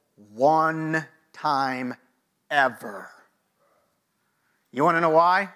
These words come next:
Because God's word is true and they're liars. Be not deceived. Bad company, it will ruin good morals.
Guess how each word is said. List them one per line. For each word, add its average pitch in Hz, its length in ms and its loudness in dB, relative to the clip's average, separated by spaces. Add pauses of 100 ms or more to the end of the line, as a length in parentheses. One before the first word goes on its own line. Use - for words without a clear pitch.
(1600)
Because 139 340 0
God's 156 380 0
word 160 240 4
is 135 120 -6
true 135 680 0
and 135 160 -6
they're 151 180 2
liars. 143 680 -2 (2000)
Be 160 160 2
not 165 240 2
deceived. 135 540 -4 (1300)
Bad 143 320 4
company, 135 440 -2 (880)
it 156 180 -4
will 165 220 2
ruin 135 540 -2 (200)
good 120 160 -10
morals. 90 500 -18